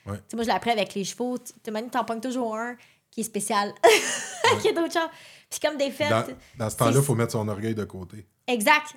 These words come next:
Speaker 2: Mais c'est là que je trouve important que, à quel point t'as besoin d'aller show et off puis mettre la sécurité des gens autour, autour de cette personne-là qui va
Speaker 1: Mhm.
Speaker 2: côtoyer ce chien-là,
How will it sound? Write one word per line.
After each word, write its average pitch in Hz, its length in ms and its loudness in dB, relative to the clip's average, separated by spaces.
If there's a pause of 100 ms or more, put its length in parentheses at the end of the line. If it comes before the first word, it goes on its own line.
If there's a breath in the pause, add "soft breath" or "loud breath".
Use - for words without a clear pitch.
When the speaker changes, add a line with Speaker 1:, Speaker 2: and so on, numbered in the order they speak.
Speaker 2:
Mais 240 60 -2
c'est 262 160 -2
là 294 220 4
que 320 140 -2
je - 60 -6
trouve 240 140 -6
important 233 400 -2 (140)
que, 240 240 -4
à 220 60 -2
quel 233 220 -4
point 262 160 -4
t'as 254 100 -2
besoin 208 280 -4
d'aller 208 220 -4
show 247 220 -6
et 208 140 -2
off 247 460 -4 (1500)
puis - 140 -12
mettre 220 240 -4
la 214 100 -2
sécurité 208 400 -8
des 214 160 -4
gens 220 220 -4
autour, 208 320 -8 (220)
autour 214 360 -8
de 202 100 -4
cette 196 300 -8
personne-là 190 560 -8
qui 247 160 -20
va 180 60 -8
Speaker 1:
Mhm. 175 60 -12
Speaker 2:
côtoyer 208 440 -6
ce 220 180 -10
chien-là, 196 560 -10